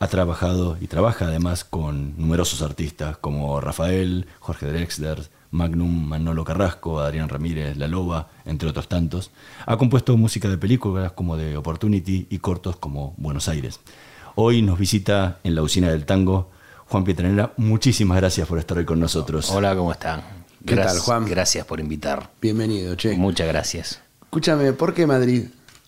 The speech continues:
Speaker 2: ¿Por qué vine a Madrid?
Speaker 3: Sí.
Speaker 2: Eh, eh, ¿por qué me quedé? Es, no, vi-, vine por una,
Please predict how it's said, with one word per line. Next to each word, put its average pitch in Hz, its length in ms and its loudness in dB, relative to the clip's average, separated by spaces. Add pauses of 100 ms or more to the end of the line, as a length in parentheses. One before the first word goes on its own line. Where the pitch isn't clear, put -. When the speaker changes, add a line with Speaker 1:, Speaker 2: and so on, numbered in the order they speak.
(260)
Speaker 2:
¿Por 87 160 -2
qué 117 140 0
vine 107 240 4
a 92 60 0
Madrid? 107 320 2
Speaker 3:
Sí. 139 280 2 (500)
Speaker 2:
Eh, 104 680 2 (300)
eh, 101 80 -6
¿por 107 160 -4
qué 170 80 -2
me 135 100 2
quedé? 107 520 2
Es, - 260 -6
no, 92 180 -6
vi-, 123 380 -2
vine 165 220 2
por 135 160 2
una, 139 120 4